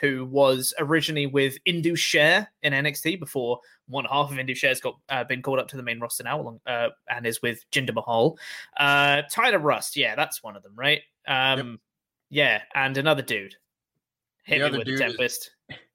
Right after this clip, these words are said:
Speaker 2: Hideki Suzuki. I don't, I don't
Speaker 1: Yeah.
Speaker 2: expect a lot of people to, to know who that is, though.
Speaker 1: No.
Speaker 2: He,
Speaker 1: Yeah.
Speaker 2: he's more of the, the unknown of the group, whereas Tyler Rust,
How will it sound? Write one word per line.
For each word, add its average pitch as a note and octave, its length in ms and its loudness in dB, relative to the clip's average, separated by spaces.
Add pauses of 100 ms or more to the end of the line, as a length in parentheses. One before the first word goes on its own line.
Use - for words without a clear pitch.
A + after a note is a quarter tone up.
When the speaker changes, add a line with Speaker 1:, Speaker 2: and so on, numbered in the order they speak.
(200)
Speaker 2:
Hideki D#3+ 420 -2
Suzuki. D3+ 520 0 (1500)
I D3 60 4
don't, F#3 260 4 (220)
I F3 100 6
don't G#3 200 4
Speaker 1:
Yeah. - 20 2
Speaker 2:
expect E3 380 -4
a - 20 -2
lot D3 180 2
of C3 80 -4
people B2+ 260 -6
to, A#2 280 -4
to A2 140 -12
know A2 180 -6
who G#2+ 120 -10
that F2+ 200 -10
is, G1+ 300 -20
though. - 180 -20 (160)
Speaker 1:
No. C#3 200 -4 (240)
Speaker 2:
He, C#3 180 -2
Speaker 1:
Yeah. D3 80 0
Speaker 2:
he's C3+ 320 0
more D3 320 4
of B2+ 120 0
the, B2 220 0
the A#2+ 180 -4
unknown A#2 640 -2
of F#2+ 200 -6
the G#2+ 60 -8
group, G2+ 320 -8
whereas F#2+ 280 -8
Tyler A2 340 0
Rust, G2 360 0